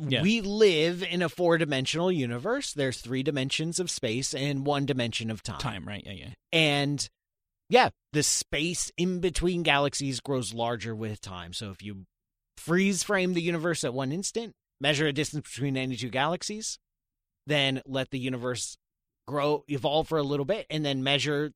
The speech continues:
Speaker 2: the distance between those same two galaxies again, you'll have a bigger distance.
Speaker 1: So
Speaker 2: That's
Speaker 1: that's
Speaker 2: space.
Speaker 1: Right, so that's, um, yeah, very literally. So we're not, like, getting further from the sun, just galaxies are getting
Speaker 2: Yeah, this is a very big, big, big thing.
Speaker 1: You're talking, we're fixed in a gravitational thing.
Speaker 2: Exactly.
Speaker 1: All right, well, that's good to hear.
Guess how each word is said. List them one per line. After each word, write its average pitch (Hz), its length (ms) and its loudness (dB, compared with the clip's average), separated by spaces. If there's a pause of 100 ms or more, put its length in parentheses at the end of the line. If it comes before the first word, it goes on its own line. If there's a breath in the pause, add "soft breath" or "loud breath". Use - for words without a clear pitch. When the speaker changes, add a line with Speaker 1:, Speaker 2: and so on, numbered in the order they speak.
Speaker 2:
the 127 80 -6
distance 127 340 -6
between 120 300 -6
those 117 160 -4
same 127 220 -2
two 135 100 -6
galaxies 123 480 -4
again, 165 300 -6 (340)
you'll 220 160 0
have 220 160 -2
a 214 60 -10
bigger 233 240 -4
distance. - 600 -8 (220)
Speaker 1:
So 160 80 6
Speaker 2:
That's 202 100 8
Speaker 1:
that's 185 120 6
Speaker 2:
space. - 540 4
Speaker 1:
Right, 170 200 2
so 185 260 4
that's, 147 720 2
um, 120 520 2
yeah, 139 120 0
very 117 180 -2
literally. 127 560 0 (220 loud breath)
So 185 160 4
we're 196 160 4
not, 175 200 4
like, 143 140 2
getting 131 180 0
further 120 300 0
from 113 380 -2
the 110 100 -2
sun, 107 380 0
just 110 200 -6
galaxies 104 600 -4
are 104 60 -4
getting 107 260 -4
Speaker 2:
Yeah, 160 200 8
this 151 180 0
is 156 80 2
a 165 60 2
very 175 280 4
big, 147 380 0
big, 123 180 -2
big 104 180 -6
thing. 80 220 -12
Speaker 1:
You're 165 60 2
talking, 160 260 6
we're 165 140 4
fixed - 260 -2
in 127 80 0
a 120 60 -4
gravitational 104 600 -4
thing. 95 360 -8
Speaker 2:
Exactly. 104 1080 -2
Speaker 1:
All 113 80 -6
right, 95 160 -8
well, 113 120 -6
that's 120 180 -4
good 78 160 -14
to 80 60 -14
hear. 101 260 -12